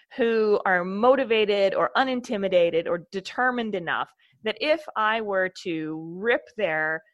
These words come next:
appellate brief to shreds, they would be motivated to do better. But I'm willing to bet seventy percent of the students would go slinking away from my office and feel really defeated.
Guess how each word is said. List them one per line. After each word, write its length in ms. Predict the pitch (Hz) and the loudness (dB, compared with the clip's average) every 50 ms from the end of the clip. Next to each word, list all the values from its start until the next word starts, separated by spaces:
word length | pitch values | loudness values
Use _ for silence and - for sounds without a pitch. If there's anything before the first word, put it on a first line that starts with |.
| _ _ _ _ _ _ _ _ _ - - | _ _ _ _ _ _ _ _ _ -10 -8
appellate 460 | 175 175 - - 247 247 269 - 190 | -8 -8 -4 -4 -2 -2 -2 -2 -2
brief 360 | 185 190 185 175 185 - - - - | -2 -2 0 0 -2 -6 -12 -16 -16
to 140 | - - 170 | -14 -12 -10
shreds, 760 | - - - - 180 175 151 127 90 113 175 175 175 202 226 - _ _ - _ _ | -10 -10 -10 -8 -6 -6 -4 -4 -4 -6 -8 -12 -14 -16 -18 -18 _ _ -20 _ _
they 220 | 180 196 233 247 262 | -2 2 2 4 4
would 100 | 254 214 | 2 0
be 120 | 247 220 | 0 0
motivated 520 | 208 196 185 185 185 170 175 160 156 160 156 | 0 0 0 0 0 0 0 -2 -2 -4 -6
to 80 | - 151 | -8 -8
do 160 | 139 160 151 | -8 -8 -6
better. 360 | 151 - - - - - - 208 | -6 -8 -8 -8 -8 -10 -4 0
But 100 | 208 202 | 2 2
I'm 180 | 214 302 269 262 | 2 2 0 0
willing 300 | 277 285 302 320 285 285 | 0 0 0 0 -2 -6
to 60 | 226 | -2
bet 260 | 208 254 277 277 - - | 0 2 2 2 0 -4
seventy 420 | - - - 285 320 311 320 311 302 | -10 0 2 2 2 4 2 -2 -4
percent 380 | 302 - 254 - 285 285 262 | -4 -8 -6 -4 -4 -4 -2
of 40 | 220 | -4
the 80 | - 233 | -6 -10
students 420 | - - 226 233 214 202 190 - | -8 -6 -6 -4 -4 -6 -6 -8
would 120 | 190 170 | -10 -2
go 100 | 175 185 | 0 0
slinking 680 | 180 - - - - - 226 240 262 302 - 285 277 254 | 0 0 -4 -12 -14 -8 -6 -6 -6 -6 -6 -8 -6 -4
away 240 | 233 226 226 208 214 | -2 -2 0 -2 -2
from 200 | 226 - 202 190 190 | -2 -6 -6 -4 -4
my 120 | 180 175 | -4 -2
office 500 | - 160 180 190 190 - 175 160 160 175 - | 0 -2 -2 -2 -2 -2 -2 -2 -2 -4 -6
and 160 | - 202 214 | -8 -10 -10
feel 200 | - - 220 220 | -8 -6 -6 -6
really 400 | 220 208 240 262 285 285 285 285 | -6 -8 -8 -6 -4 -2 -2 -4
defeated. 580 | 233 220 294 285 - - 403 415 226 143 131 | -4 -6 -8 -8 -8 -8 -6 -4 -2 -2 -2